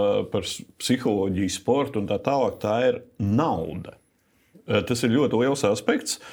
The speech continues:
Ā, mums ir vairāki jaunie futbolisti, sešpadsmit, piecpadsmit gadīgi un tad arī septiņpadsmit gadīgi.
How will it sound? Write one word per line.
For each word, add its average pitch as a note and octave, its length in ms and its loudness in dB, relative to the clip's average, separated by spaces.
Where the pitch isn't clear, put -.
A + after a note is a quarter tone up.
Ā, G#2 640 2
mums C3+ 320 2
ir A#2 160 2
vairāki A2 720 0
jaunie B2+ 340 2
futbolisti, G2 1120 -2
sešpadsmit, A2+ 760 -2
piecpadsmit A2+ 640 -4
gadīgi G2+ 400 0
un G2+ 180 -2
tad G2+ 220 0
arī G2 400 0
septiņpadsmit A#2+ 600 0
gadīgi. G#2+ 460 2